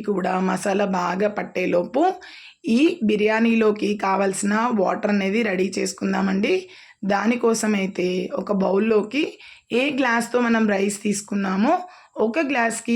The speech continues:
ఒకటి ముప్పావు గ్లాసు వాటర్ వేసుకోవాలి. ఇక్కడ నేను ఒకటిన్నర తీసుకున్నాను కాబట్టి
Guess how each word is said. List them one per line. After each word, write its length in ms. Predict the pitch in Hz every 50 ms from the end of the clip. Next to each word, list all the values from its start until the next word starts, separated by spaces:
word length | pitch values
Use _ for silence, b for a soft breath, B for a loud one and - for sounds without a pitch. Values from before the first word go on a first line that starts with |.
| 226 -
ఒకటి 360 | - 208 208 233 226 233 277 277
ముప్పావు 400 | 254 233 208 - - 208 202 190
గ్లాసు 340 | 190 190 185 185 180 - 311
వాటర్ 420 | 330 302 285 240 214 214 208 220 285
వేసుకోవాలి. 540 | 330 320 269 - - - 160 156 160 160 -
ఇక్కడ 200 | 190 - 208 202
నేను 240 | 208 208 208 214 214 202
ఒకటిన్నర 440 | 190 190 190 208 233 233 220 208 214 208
తీసుకున్నాను 600 | 202 190 190 190 - - 214 208 208 202 196 196
కాబట్టి 480 | - 185 180 180 175 165 165 - 180